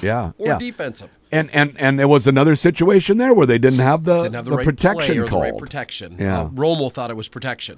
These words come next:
Speaker 1: Yeah.
Speaker 2: in that one. That
Speaker 1: Yeah.
Speaker 2: he goes, he knew the play wasn't gonna work. Which then he says, well, then most people would switch. Well, there's only, like, five on the play clock, but
Speaker 1: Yeah.
Speaker 2: maybe you could switch that. I'm not smart enough to know if you can or can't.
Speaker 1: Yeah.
Speaker 2: But those are the big difference between your A plus
Speaker 1: Huge.
Speaker 2: quarterback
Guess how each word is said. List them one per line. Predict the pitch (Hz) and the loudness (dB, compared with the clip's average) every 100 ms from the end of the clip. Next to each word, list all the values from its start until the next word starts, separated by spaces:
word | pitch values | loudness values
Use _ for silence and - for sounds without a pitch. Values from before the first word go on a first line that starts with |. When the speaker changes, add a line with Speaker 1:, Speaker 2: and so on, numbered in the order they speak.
| _ - | _ -4
Speaker 1:
Yeah. | 110 131 | 0 0
Speaker 2:
in | |
that | 120 110 | -2 -6
one. | 101 | -10
That | 104 107 | -10 -8
Speaker 1:
Yeah. | 156 156 | -6 -6
Speaker 2:
he | 123 | -8
goes, | 110 | -8
he | 117 | -8
knew | 123 127 | -6 -6
the | 117 | -8
play | 139 123 | -10 -10
wasn't | 110 104 107 | -10 -10 -12
gonna | 98 | -10
work. | 110 85 _ _ - _ - | -12 -14 _ _ -20 _ -14
Which | 156 - | -12 -12
then | 135 165 | -6 -4
he | 165 | -4
says, | 139 139 131 123 - _ _ _ | -6 -6 -4 -6 -10 _ _ _
well, | 160 | -6
then | 143 135 135 | -4 0 0
most | 147 135 | 0 -2
people | 143 117 | -4 -6
would | 117 | -6
switch. | 165 135 | -8 -8
Well, | 123 | -10
there's | 120 123 | -8 -8
only, | 127 135 | -8 -8
like, | 117 | -10
five | - 120 110 | -12 -12 -12
on | 107 | -14
the | |
play | 92 113 | -14 -14
clock, | 107 98 82 _ | -14 -16 -18 _
but | 110 | -12
Speaker 1:
Yeah. | 76 73 | -10 -10
Speaker 2:
maybe | 123 120 113 | -12 -12 -12
you | 113 | -14
could | 104 | -16
switch | - 113 | -16 -14
that. | 117 107 - | -14 -16 -8
I'm | 139 | -6
not | 143 123 | -6 -8
smart | - 131 120 | -10 -10 -12
enough | 117 - | -12 -12
to | |
know | 123 | -10
if | 117 | -10
you | 104 | -12
can | 98 123 | -12 -10
or | 101 | -10
can't. | - 127 101 - _ - | -10 -12 -12 -16 _ -6
Speaker 1:
Yeah. | 85 76 80 | -4 -4 -8
Speaker 2:
But | 123 | -8
those | 143 156 | -4 -4
are | 147 | -4
the | 135 | -6
big | 110 120 | -8 -12
difference | 110 143 233 - | -12 -12 -14 -14
between | 110 - 107 110 110 | -20 -16 -10 -8 -8
your | 107 107 | -10 -12
A | 101 101 | -14 -4
plus | 107 101 | 0 0
Speaker 1:
Huge. | 87 | -2
Speaker 2:
quarterback | 123 110 110 151 - | -8 -8 -10 -12 -14